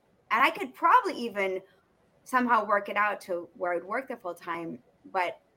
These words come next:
again, I like it because it's almost gives me that flexibility of I can come in this day, I can't come in this day. Like, I'm working three days this week. I didn't work today. You know, I'm gonna be working three days, three days last week. So, and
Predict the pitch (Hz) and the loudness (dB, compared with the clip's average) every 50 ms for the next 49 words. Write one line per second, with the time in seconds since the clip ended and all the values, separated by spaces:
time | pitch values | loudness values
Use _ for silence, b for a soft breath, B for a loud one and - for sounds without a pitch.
0 | _ - 165 180 226 233 220 202 190 196 208 226 262 294 285 - 269 214 - - | _ -10 -8 -6 -4 -4 -2 -2 -2 0 0 0 0 0 -2 -4 -6 -6 -6 -6
1 | 208 196 - 214 190 185 190 185 - - - 226 240 254 254 - - 233 214 202 | -10 -14 -8 -8 -8 -6 -8 -12 -8 -8 -8 -6 -6 -8 -8 -6 -8 -8 -8 -8
2 | 208 180 - - - 196 190 - - 190 - 196 190 190 185 190 180 - - 170 | -12 -12 -12 -10 -10 -12 -12 -12 -12 -10 -6 -4 -4 -4 -2 -4 -4 -4 -4 -6
3 | 170 165 165 _ b b b b _ _ _ _ _ - 180 196 208 208 202 240 | -6 -6 -8 _ b b b b _ _ _ _ _ -14 -14 -12 -12 -10 -6 -4
4 | 233 233 214 214 208 208 202 - 185 156 160 - 226 202 - - 220 202 196 185 | -4 -4 -4 -6 -6 -8 -8 -8 -6 -8 -6 -6 -8 -8 -8 -8 -8 -8 -6 -6
5 | 180 190 185 180 175 - - - 190 180 175 170 170 175 175 180 175 _ _ _ | -6 -6 -6 -8 -8 -10 -10 -6 -4 -2 -2 0 -2 -2 -4 -6 -8 _ _ _
6 | _ - - - 190 202 220 240 247 240 208 202 - 262 277 277 254 208 185 185 | _ -16 -10 -8 -4 -2 -2 -2 -4 -4 -12 -10 -6 -6 -4 -2 2 2 2 2
7 | 180 175 175 170 170 - - - 240 240 - - 208 226 - - 214 214 - - | 2 -2 -4 -8 -8 -8 -8 -8 -6 -6 -6 -8 -8 -8 -8 -10 -10 -10 -12 -12
8 | - 214 185 180 180 180 175 175 180 185 185 b b b b b _ _ _ _ | -8 -2 0 0 2 2 0 0 0 -2 -6 b b b b b _ _ _ _
9 | _ - 208 208 185 175 170 180 190 190 220 - 202 202 208 214 202 214 208 202 | _ -12 -6 -2 0 0 0 0 -2 -2 -6 -6 -6 -8 -8 -10 -10 -10 -12 -12
10 | - - 277 285 294 277 214 202 196 190 - - 277 302 320 302 277 247 220 220 | -8 -4 -2 0 2 2 2 2 0 -4 -6 -4 -2 -2 0 0 0 -2 -2 -2
11 | 202 180 160 160 170 - - - 175 165 160 165 160 - - - - 175 170 170 | 2 2 2 2 2 -2 -8 -8 -6 -6 -6 -6 -8 -12 -14 -8 -4 -2 -2 0
12 | 165 156 - - _ _ _ _ _ _ _ _ _ - 180 185 190 190 185 | -2 -2 -4 -8 _ _ _ _ _ _ _ _ _ -8 -6 -6 -6 -6 -8